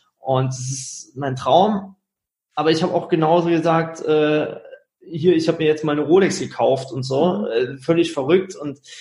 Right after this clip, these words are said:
Speaker 1: ähm, und hab nachher, nach dem Unfall, sofort gesagt,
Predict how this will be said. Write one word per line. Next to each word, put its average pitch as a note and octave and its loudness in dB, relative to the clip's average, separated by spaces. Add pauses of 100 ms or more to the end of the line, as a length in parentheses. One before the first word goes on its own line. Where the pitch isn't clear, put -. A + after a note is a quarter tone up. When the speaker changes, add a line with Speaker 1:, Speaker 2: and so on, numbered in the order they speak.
(360)
Speaker 1:
ähm, B2 -8 (320)
und - -2
hab F#3+ 0
nachher, F#3+ 4
nach F#3+ 0
dem D#3+ -2
Unfall, G3 2
sofort E3 0
gesagt, D#3+ -2